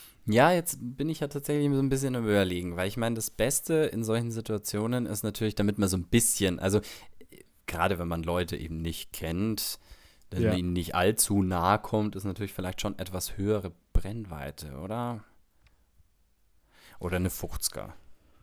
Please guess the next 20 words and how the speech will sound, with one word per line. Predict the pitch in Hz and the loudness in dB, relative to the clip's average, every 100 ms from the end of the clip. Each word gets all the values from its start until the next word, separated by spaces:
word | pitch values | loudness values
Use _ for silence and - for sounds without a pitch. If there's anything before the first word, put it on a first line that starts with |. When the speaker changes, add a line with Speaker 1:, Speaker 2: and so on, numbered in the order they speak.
| _ _ | _ _
Speaker 2:
Ich | - | -6
glaub, | 175 | -4
ich | 165 120 | -4 -6
würd | 127 | -8
eine | 120 | -6
fünfziger | 98 147 151 - 95 90 | -6 -6 -8 -4 -2 -2
mitnehmen, | 92 101 98 | -4 -4 -4
weil | |
du | 107 | -2
bist | 110 - | -6 -4
ja | 107 | -2
dann | 104 107 107 | 0 -2 -4
zwangsläufig | - 117 113 - 113 117 120 | -6 -4 -4 -2 -2 0 -4
ja | 113 | -6
doch | 107 120 - | -6 -8 -6
irgendwie | 120 113 - | -6 -4 -4
eher | 113 110 | -4 -2
in | 110 | -2
Innenräumen | 123 127 123 120 120 120 | -2 -2 0 0 2 0
oder | 117 113 110 | -2 -2 -2